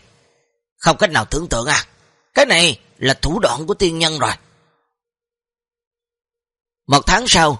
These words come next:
đêm khuya, Khương Trường Sinh lại báo mộng cho Mộ Linh Lạc. Mộng cảnh là một cái chiếc thuyền lớn của Mộ gia, trừ bọn họ không có người thứ ba tồn tại. Nhìn thấy Khương Trường Sinh, Mộ Linh Lạc rất là cao hứng. Tay nàng cầm Tù Thiên Kiếm,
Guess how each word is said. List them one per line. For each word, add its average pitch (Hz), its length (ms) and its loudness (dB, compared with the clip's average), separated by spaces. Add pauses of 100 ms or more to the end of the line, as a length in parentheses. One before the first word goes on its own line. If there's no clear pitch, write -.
(140)
đêm 175 200 2
khuya, 170 240 0 (640)
Khương 262 140 2
Trường 165 160 -2
Sinh 220 180 0
lại 170 140 0
báo 202 160 2
mộng 156 320 -4
cho 196 100 -2
Mộ 139 160 -2
Linh 170 120 -4
Lạc. 127 220 0 (520)
Mộng 143 260 -2
cảnh 151 300 -4 (140)
là 123 380 2
một 120 180 -8
cái - 100 -6
chiếc - 260 -8
thuyền 110 280 -6
lớn 170 220 -4
của 165 80 -8
Mộ 113 160 -8
gia, 135 280 -2 (520)
trừ 180 120 2
bọn 170 160 2
họ 151 220 4
không 185 180 -4
có 240 120 0
người 156 180 -4
thứ 196 120 -4
ba 156 140 2
tồn - 220 -10
tại. 117 260 -4 (880)
Nhìn 170 200 0
thấy 233 160 2
Khương 180 160 2
Trường 131 160 -4
Sinh, 185 280 0 (220)
Mộ 151 160 2
Linh 202 120 0
Lạc 135 180 0
rất 262 140 0
là 143 80 -2
cao 143 200 -2
hứng. 180 240 -4 (640)
Tay 233 180 4
nàng 156 220 -2
cầm 139 240 -2
Tù 117 160 -6
Thiên 151 200 -6
Kiếm, 208 240 -2